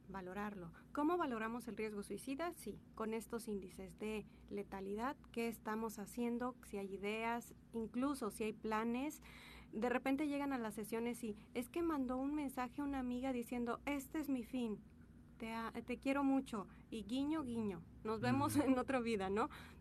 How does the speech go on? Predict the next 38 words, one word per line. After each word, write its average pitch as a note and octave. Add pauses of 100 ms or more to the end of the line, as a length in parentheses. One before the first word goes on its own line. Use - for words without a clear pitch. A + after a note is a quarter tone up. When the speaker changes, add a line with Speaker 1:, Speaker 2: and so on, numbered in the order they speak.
(120)
Speaker 1:
Entonces, A#3+
bueno, A#3+
realmente C4
cuando A3
mandan C4
ese C4+
mensaje A#3+
es B3
como, A#3 (200)
"Auxilio, A#3+
me G3+
estoy A3+
sintiendo C4
mal", B3
pero F3+
no G3
quiere A3+
decir A3+
que F4+
lo C4+
estés G#3
Speaker 2:
Así G#3+
Speaker 1:
haciendo, A#3
Speaker 2:
es. G3
Speaker 1:
¿no? A#3+ (160)
Entonces C4+
tenemos D4
que D4+
revisar D4+ (160)
cuál C4+
es C4+
el B3
índice A#3
de A#3 (300)
o A3
riesgo B3+
suicida. F#3+ (200)
Speaker 2:
Y, -